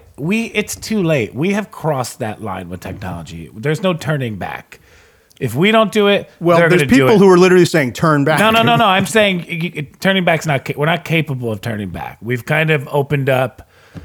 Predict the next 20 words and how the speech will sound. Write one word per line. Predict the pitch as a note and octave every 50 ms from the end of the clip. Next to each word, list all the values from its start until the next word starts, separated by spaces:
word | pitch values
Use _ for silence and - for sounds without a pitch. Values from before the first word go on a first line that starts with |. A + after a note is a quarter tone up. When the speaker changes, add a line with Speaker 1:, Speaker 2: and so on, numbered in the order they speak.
| - - - -
Speaker 1:
uh, | - A#2+ A#2 A#2 - G#2+ G#2+ A2 - _ _
<clears throat> | - F#2+ F2 - - - _ _ _ _ _ _ _ _ _ _ _ _ _ _ _ _ _ - -
we've | A2 B2+ C3 D3
opened | E3+ F3 D#3 F3+ E3 D#3+
it | D3
up | C#3 B2+ B2 -
and | B2+ A#2+
we | B2+ B2+ B2
c-, | C3+ -
we | A#2+ B2+ A#2+
see | - - - C#3+
the | C#3 C3+
possibilities. | G#2 - - A#2 G#2+ - B2+ G#2+ A2+ A#2 A#2+ B2 A#2+ B2 B2 B2 A2+ - - -
It's | - A#2+ A2 - C3+
not | B2+ A#2 G2
hap-, | F#2 F#2+ - -
we're | C3 C#3+
not | C3+ C3 -
going | C3+ B2 A2+ G2
back. | F2 D2+ B1+ - - - _ - -